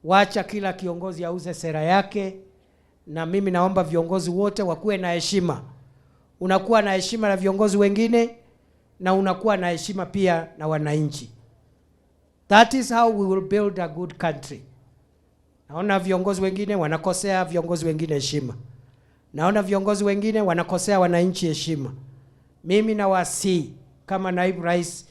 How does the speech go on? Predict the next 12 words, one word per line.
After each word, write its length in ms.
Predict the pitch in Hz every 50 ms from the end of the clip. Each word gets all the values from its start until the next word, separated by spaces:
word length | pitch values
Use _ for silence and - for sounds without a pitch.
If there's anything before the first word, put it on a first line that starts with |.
| _ _ -
wa 80 | 156
Jamhuri 360 | 156 165 160 165 170 170 165 165
ya 100 | 156 156
Kenya, 340 | - 165 156 139 131 135 - - - - - - _ _ _ _ _ _ _ _ _ _ _ _ _ -
mimi 320 | 165 185 208 208 214 208
naomba 580 | 208 202 196 196 202 208 214 220 220 190 208 202
Wakenya 500 | 190 190 180 185 - 208 196 202 196 185
sisi 280 | 196 - 190 165 175 170
zote 540 | 151 160 190 190 180 190 - 156 120 - - - - - - - - _ _ _ _ _ _ _ _ _ _ _ _ _ _ _ -
tuishi 360 | - 185 208 220 214 - 233
kwa 520 | - 202 202 196 196 190 190 196 196 - - - _ _ _ -
amani, 720 | 175 170 175 175 202 220 226 233 233 233 233 233 226